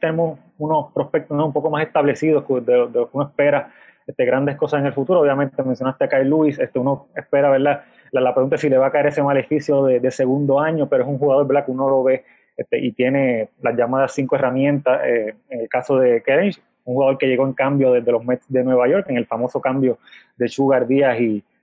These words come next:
y, y Robinson Cano. Hay que ver, ¿verdad?, cuándo finalmente se, se le va a dar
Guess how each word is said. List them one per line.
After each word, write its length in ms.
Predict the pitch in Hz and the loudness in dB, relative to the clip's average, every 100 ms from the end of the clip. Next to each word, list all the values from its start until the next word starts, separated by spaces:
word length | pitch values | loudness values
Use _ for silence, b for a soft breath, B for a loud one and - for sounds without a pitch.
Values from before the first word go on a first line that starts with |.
| _ _ - | _ _ -4
y, 500 | 123 110 107 107 127 | -2 0 -2 -4 -4
y 40 | |
Robinson 420 | 110 131 143 139 | 0 0 0 -2
Cano. 380 | 135 139 196 - | -2 -2 -2 -4
Hay 120 | - 123 | -6 -2
que 140 | 139 | 2
ver, 140 | 143 | 2
¿verdad?, 220 | 147 147 165 | 4 2 2
cuándo 320 | 135 147 151 | 0 0 0
finalmente 560 | 143 139 139 139 - 131 | 0 -2 -2 -4 -4 -2
se, 220 | 123 110 | 0 0
se 100 | 131 | 0
le 100 | 120 | 2
va 120 | 127 | 2
a 20 | |
dar 220 | 135 120 | 2 -2